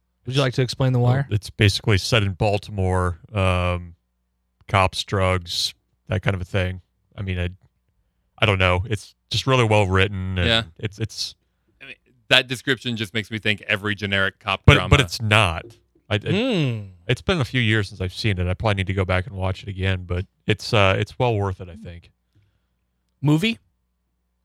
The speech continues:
Speaker 3: Ooh, there's a lot of movies I haven't seen. I mean, and this can lead into your, uh, your podcast journey
Speaker 1: Yeah.
Speaker 3: there, Connor.
Speaker 1: Uh, yeah.
Speaker 3: But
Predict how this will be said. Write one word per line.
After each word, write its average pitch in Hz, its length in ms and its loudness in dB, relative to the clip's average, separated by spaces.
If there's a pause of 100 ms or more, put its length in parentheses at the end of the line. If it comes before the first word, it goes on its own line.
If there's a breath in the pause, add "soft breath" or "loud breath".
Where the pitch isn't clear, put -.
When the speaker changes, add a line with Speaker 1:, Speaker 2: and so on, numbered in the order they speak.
(340)
Speaker 3:
Ooh, 107 200 0
there's 101 180 -2
a 101 60 -8
lot 98 240 -4
of 92 60 -10
movies 90 380 -14
I 90 100 -14
haven't 90 280 -16
seen. 90 360 -18 (840)
I 104 40 0
mean, 95 320 -2 (180)
and 95 160 -12
this 95 120 -12
can 98 180 -6
lead 95 160 -6
into 92 240 -14
your, 90 300 -12
uh, 87 220 -10
your 92 140 -16
podcast 98 600 -6 (160)
journey 90 420 -8
Speaker 1:
Yeah. 139 120 2
Speaker 3:
there, 92 120 -4
Connor. 92 360 -10
Speaker 1:
Uh, 123 180 -4
yeah. 113 360 -6
Speaker 3:
But 92 300 0